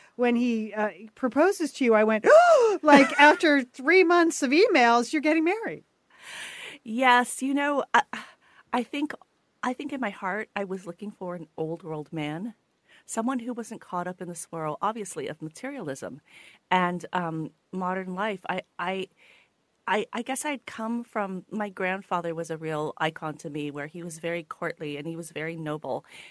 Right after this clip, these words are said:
Speaker 2: And someplace in my heart, I was always searching for that.
Speaker 1: Yeah, and that's what you found.
Speaker 2: Yes, absolutely. Uh, on an unconscious level. You know, um, so Ajay and I had grown up in so many, it, it, in so many ways so differently. He'd grown up,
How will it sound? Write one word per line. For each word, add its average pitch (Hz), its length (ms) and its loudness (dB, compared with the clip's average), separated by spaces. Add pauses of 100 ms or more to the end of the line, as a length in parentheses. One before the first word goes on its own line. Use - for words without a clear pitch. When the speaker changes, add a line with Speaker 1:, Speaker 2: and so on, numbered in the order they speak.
(100)
Speaker 2:
And 214 160 -2
someplace 285 400 -10
in 285 60 -4
my 254 100 -6
heart, 233 280 -10
I 214 60 -12
was 208 140 -16
always 190 200 -8
searching 170 340 -14
for 160 140 -16
that. 127 240 -14 (300)
Speaker 1:
Yeah, 180 200 -6 (200)
and 208 160 0
that's 214 260 0
what 202 140 -4
you 175 80 -8
found. 127 260 -12 (460)
Speaker 2:
Yes, - 340 -8
absolutely. 165 800 -2
Uh, - 160 -4
on 240 160 -2
an 254 160 -2
unconscious 240 640 -6
level. 139 260 -8 (280)
You 254 80 0
know, 254 200 0
um, 185 260 -6 (300)
so 240 200 -4
Ajay 226 280 -4
and 254 100 -4
I 202 80 -2
had 170 120 -4
grown 165 180 -4
up 160 140 -6
in 160 100 -8
so 160 240 -8
many, 156 360 -8
it, 165 160 -8
it, 170 240 -8
in 175 80 -10
so 240 160 -6
many 208 160 -4
ways 160 200 -4
so 175 280 -4
differently. 147 420 -12
He'd 170 240 -14
grown 160 220 -4
up, 160 80 -8